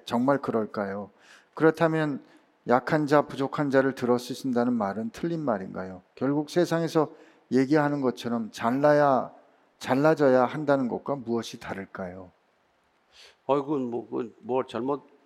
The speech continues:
Speaker 2: 알려진 것 같은데, 아, 하나님께서는, 예, 연약한 사람 들어 쓰시죠. 얼마나
Speaker 1: 네.
Speaker 2: 쓸 수 있죠. 오히려 연약한 자를 들어서, 바울의 고린도전서 말씀처럼 약한 자를 들어서 강한 자를 부끄럽게 하시기 위해서
Speaker 1: 음흠.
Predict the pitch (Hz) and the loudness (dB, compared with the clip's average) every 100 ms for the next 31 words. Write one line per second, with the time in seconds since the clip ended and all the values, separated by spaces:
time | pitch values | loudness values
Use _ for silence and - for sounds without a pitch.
0 | - - 156 160 123 113 113 110 - 156 | -16 -4 0 0 -2 -6 -6 -6 -12 -12
1 | 156 - - - _ _ _ 226 220 381 | -12 -4 -4 -4 _ _ _ -14 -10 -10
2 | 392 - 339 381 285 - 196 175 156 139 | -10 -2 2 2 2 0 2 2 2 -2
3 | 135 135 127 113 104 - - - - 190 | -2 2 4 4 2 -2 -10 -14 -2 2
4 | 262 247 - 190 180 180 147 214 214 - | 2 0 -2 0 2 0 0 -2 -2 -6
5 | 247 - - 120 156 53 - 123 185 240 | -10 -12 -6 -4 -2 -4 -4 2 2 2
6 | 202 233 - 190 - 175 165 196 - _ | -8 -14 -12 -14 -4 -2 -2 -6 -16 _
7 | _ _ _ _ - _ _ - 220 233 | _ _ _ _ -20 _ _ 6 6 8
8 | 185 185 277 269 - 214 208 190 165 147 | 6 6 6 4 4 0 4 2 2 0
9 | 127 160 127 127 135 160 151 - 185 208 | -2 -4 -4 -2 2 2 2 2 2 4
10 | 165 139 151 139 127 151 156 143 143 208 | 2 0 4 4 2 -2 -2 4 6 6
11 | - 254 247 220 170 165 143 - 110 127 | 6 0 2 0 0 -2 -4 -2 0 2
12 | 254 262 180 - 156 311 359 359 185 160 | 2 2 0 -2 -4 2 2 4 2 2
13 | 160 143 127 123 127 117 117 | -8 -4 -2 0 -2 -4 -6